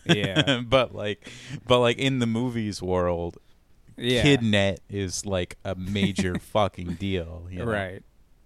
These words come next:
Speaker 1: Yeah, this movie's pretty bonkers. Yeah, big, big cast in this movie. Like you said, Robert Prosky's in it.
Speaker 2: Yeah.
Speaker 1: Uh,
Speaker 2: Vincent Schiavelli, we talked about.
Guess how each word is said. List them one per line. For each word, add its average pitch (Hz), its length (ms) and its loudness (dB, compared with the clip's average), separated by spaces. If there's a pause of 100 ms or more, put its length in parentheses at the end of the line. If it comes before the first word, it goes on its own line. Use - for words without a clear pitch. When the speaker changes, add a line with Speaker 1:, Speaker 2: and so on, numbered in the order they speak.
(380)
Speaker 1:
Yeah, 107 260 -2
this 160 160 0
movie's 196 300 4
pretty 120 220 -2
bonkers. 92 760 -12 (500)
Yeah, 110 320 0
big, 131 520 -2
big 147 180 0
cast 117 460 -6
in 98 100 -10
this 90 160 -14
movie. 92 440 -12 (180)
Like 104 200 -10
you 98 60 -14
said, 101 220 -6
Robert 95 300 -6
Prosky's 101 500 -8
in 104 100 -6
it. 107 160 -6 (240)
Speaker 2:
Yeah. 98 440 0 (240)
Speaker 1:
Uh, 95 220 -10
Speaker 2:
Vincent 110 320 -4
Schiavelli, 92 520 0
we 90 120 -4
talked 87 340 -4
about. 87 440 -4